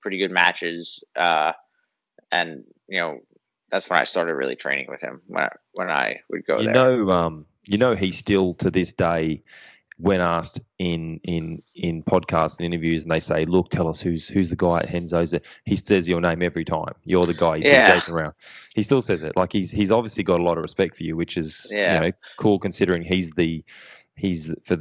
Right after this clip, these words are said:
Speaker 2: you know, general consensus, probably best grappler in the world, and he knows grappling very well, and you're, you're at the top of his list. So that's a,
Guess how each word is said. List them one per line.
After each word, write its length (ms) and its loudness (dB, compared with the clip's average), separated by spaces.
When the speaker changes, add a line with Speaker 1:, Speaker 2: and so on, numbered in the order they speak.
Speaker 2:
you 140 -4
know, 80 0
general 240 -2
consensus, 420 -4
probably 240 -4
best 240 0
grappler 320 0
in 80 -6
the 60 -6
world, 340 4
and 100 -4
he 280 0
knows 420 0
grappling 540 -4
very 240 -2
well, 260 2
and 160 -8
you're, 260 0
you're 160 0
at 60 -2
the 80 -8
top 140 -2
of 80 -6
his 180 -6
list. 240 0
So 80 -2
that's 240 0
a, 160 -2